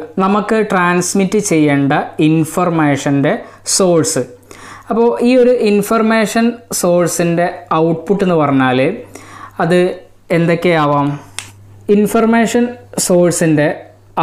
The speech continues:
output എന്ന് പറഞ്ഞാൽ അത് sound ആവാം, അല്ലെങ്കിൽ അത് picture ആവാം,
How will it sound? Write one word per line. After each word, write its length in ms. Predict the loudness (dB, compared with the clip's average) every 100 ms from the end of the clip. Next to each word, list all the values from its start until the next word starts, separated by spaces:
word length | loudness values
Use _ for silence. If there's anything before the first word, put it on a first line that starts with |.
| 2
output 460 | 0 0 -2 0 2
എന്ന് 120 | 2 2
പറഞ്ഞാൽ 340 | 2 0 2 0 -2 -8 -20 -20 -20 -8 -4
അത് 180 | 0 2 2 0 -8 -20 -20 -20 -20 -14 -6 -2
sound 480 | 0 2 2 2 0 0
ആവാം, 300 | 0 0 -2 -4 -12 -20 -20 -20 -20 -20 -20 -20 -20 -20 -20 -20 -20 -20 -20 -20 -20 -2
അല്ലെങ്കിൽ 320 | 2 4 4 2
അത് 160 | 2 2 0 -2 -12 -20 -20 -20 -20 -20 -20 -20 -20 -12 0
picture 540 | 0 -2 -4 0 0 2 0
ആവാം, 300 | 0 0